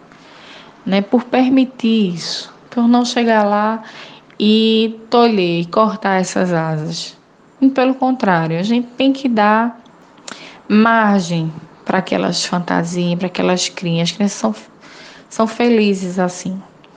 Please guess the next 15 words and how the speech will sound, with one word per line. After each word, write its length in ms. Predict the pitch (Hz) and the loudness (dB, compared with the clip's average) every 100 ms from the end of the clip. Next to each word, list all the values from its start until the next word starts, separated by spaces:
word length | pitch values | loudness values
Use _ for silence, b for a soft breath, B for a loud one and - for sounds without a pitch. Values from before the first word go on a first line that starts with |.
| B B B B - | B B B B -6
Então, 160 | 202 | 0
uma 220 | 208 233 233 | 4 4 2
criança 680 | 208 202 196 196 - 190 | 2 2 2 0 -2 0
limpa, 540 | 175 180 202 208 196 175 | 0 2 0 0 0 0
bem 220 | 170 185 | 0 0
alimentada, 840 | 185 185 185 180 202 196 180 175 | 0 -2 -6 -4 0 0 0 -4
bem 220 | 170 175 180 | -4 -4 -4
cuidada, 880 | - 180 175 175 185 196 214 233 247 | -6 -4 -2 0 0 0 0 0 -2
ela 200 | 220 226 | -2 0
não 160 | 233 | -2
está 260 | 240 - 285 | -4 -2 -4
plena. 560 | 285 185 165 156 160 156 - | -2 -4 -2 -4 -8 -12 -10
Uma 140 | - 214 | -4 -2
criança 600 | 226 208 175 170 180 - - - - - - | -2 -2 -4 -6 -10 -10 -18 -20 -20 -20 -4
plena, 640 | 247 208 185 180 190 214 | 0 2 0 -2 -4 -6